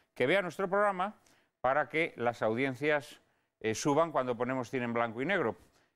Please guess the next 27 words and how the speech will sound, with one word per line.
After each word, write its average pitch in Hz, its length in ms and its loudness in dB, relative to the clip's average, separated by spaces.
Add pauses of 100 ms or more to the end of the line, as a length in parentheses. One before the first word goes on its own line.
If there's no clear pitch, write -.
(200)
Pero, 123 760 4 (540)
eh, 104 180 -2
no 135 160 0
podemos 143 440 0
suicidarnos 127 920 0
ni 113 80 -4
podemos 127 540 -2 (340)
matar 127 720 0 (340)
a 113 80 -2
este 123 480 2
joven 143 480 -2
y 131 100 -2
vigoroso 123 480 -2
programa. 95 480 -2 (480)
Eh, 101 320 0
procuraremos, 131 800 2
sí, 214 240 0
siempre 185 380 0
poner 131 300 0
el 135 100 0
mejor 123 360 0
cine, 160 380 -4 (880)
eh, 110 340 0
pero 117 920 4 (500)
también 120 340 0
tenemos, 120 460 -4
naturalmente, 117 840 -2